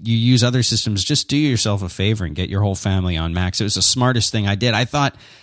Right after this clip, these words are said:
back in the day when I used to build P Cs,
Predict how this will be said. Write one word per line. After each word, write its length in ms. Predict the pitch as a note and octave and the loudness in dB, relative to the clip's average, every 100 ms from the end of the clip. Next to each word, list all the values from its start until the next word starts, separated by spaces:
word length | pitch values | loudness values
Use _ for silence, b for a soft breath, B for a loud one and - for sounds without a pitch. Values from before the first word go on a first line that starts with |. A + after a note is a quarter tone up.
| B | B
back 240 | - C3 C#3+ | 0 0 2
in 80 | A#2 | 0
the 80 | |
day 220 | G#2 C#3 D3+ | 2 2 4
when 120 | A#2 | 2
I 40 | |
used 240 | A2 A2 - | 4 2 0
to 60 | |
build 360 | F#2+ A2+ B2 A#2 | 2 2 2 -2
P 160 | G2+ | -4
Cs, 520 | F2+ - C#2 A#1 - | -2 -4 -6 -8 -10